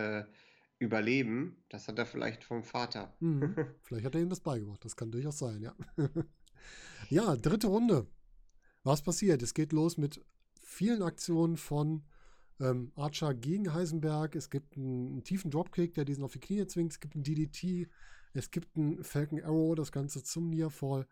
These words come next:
Speaker 2: Dann dominiert Archer Heisenberg noch etwas, kann diesen sogar ausheben.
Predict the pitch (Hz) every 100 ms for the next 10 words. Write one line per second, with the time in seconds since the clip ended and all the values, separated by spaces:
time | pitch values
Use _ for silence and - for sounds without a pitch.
0 | _ - - _ _ - 143 143 147 -
1 | - - - 143 147 208 208 - 151 185
2 | - 165 165 156 156 170 165 160 160 147
3 | 147 160 151 - - - 165 208 190 170
4 | 139 135 165 226 226 - 120 131 208